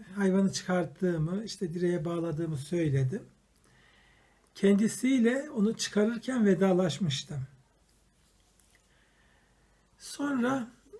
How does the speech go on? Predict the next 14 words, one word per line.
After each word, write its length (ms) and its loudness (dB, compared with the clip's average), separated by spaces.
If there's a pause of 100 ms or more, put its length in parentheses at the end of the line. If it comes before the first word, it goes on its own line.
(140)
e, 40 -4 (560)
gelen 340 4
kişiler, 720 -2 (140)
işte 280 -8
kasap 540 -6
yardımcıları 1000 -4
ve 160 -6
ortaklar 920 -10 (1040)
önce, 440 2
e, 640 -4 (500)
boynu, 360 4 (960)
direkten 560 2 (200)
çözdüler 720 4
bağını. 560 -4